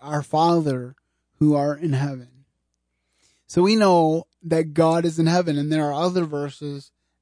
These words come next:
that talk about God being in heaven and how he looks down on his people. And so we can know of a certainty that God is in heaven. And if God is there, if the perfect Almighty God is there, then that is somewhere where we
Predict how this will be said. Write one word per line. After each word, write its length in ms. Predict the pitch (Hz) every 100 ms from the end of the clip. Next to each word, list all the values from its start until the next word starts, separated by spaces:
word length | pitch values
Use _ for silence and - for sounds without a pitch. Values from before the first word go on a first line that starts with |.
| _
that 260 | 151 143
talk 300 | 147 165 147
about 280 | 147 139 135
God 340 | 143 139 139 143
being 300 | 143 135 135
in 100 | 127
heaven 440 | 135 135 143 165 - _ _ _ -
and 140 | 143
how 180 | 143 151
he 80 | 151
looks 320 | 156 151 -
down 300 | 156 139 135
on 160 | 131
his 180 | 135 139
people. 500 | - 131 127 135 175 - _ _ _ _ _ _ -
And 240 | 156 156
so 160 | 151 170
we 280 | 165 185 202
can 220 | 190 185
know 260 | 185 196 202
of 80 |
a 60 | 190
certainty 460 | - 180 135 143 147
that 240 | 139 147
God 320 | 151 165 175
is 140 | 185 170
in 120 | 175
heaven. 360 | 170 156 143 139
And 140 | 139
if 100 | 143 151 151
God 320 | 165 175 202
is 220 | 160 131
there, 320 | 127 - _ _ _ _ _ _ _
if 140 | 151
the 100 | -
perfect 400 | - 180 175 180
Almighty 380 | 170 165 165 160
God 320 | 160 156 143
is 160 | 139 135
there, 340 | 135 127 127 _ _ _ _ _ _ _
then 220 | 151 139
that 240 | 139 139 143
is 140 | 135
somewhere 420 | - 143 139 139
where 280 | 135 131 131
we 560 | 139 151 165 139 131